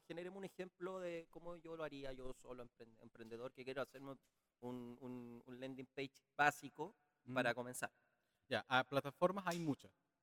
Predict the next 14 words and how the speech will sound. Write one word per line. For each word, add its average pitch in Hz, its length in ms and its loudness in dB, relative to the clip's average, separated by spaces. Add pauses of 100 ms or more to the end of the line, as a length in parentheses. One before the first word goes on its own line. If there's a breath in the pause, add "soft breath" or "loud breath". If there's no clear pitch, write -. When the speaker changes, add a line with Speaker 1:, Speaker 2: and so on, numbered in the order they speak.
(380)
Speaker 2:
Puedes 135 280 2
usar 135 320 0
un, 131 520 -2 (480)
un 123 60 -16
C - 120 -4
M 147 220 2
S, 185 300 -6 (580)
que 131 60 -16
sería 131 300 2
un 139 120 4
WordPress 156 480 4
en 147 60 -8
este 143 180 -10
caso, 170 540 -6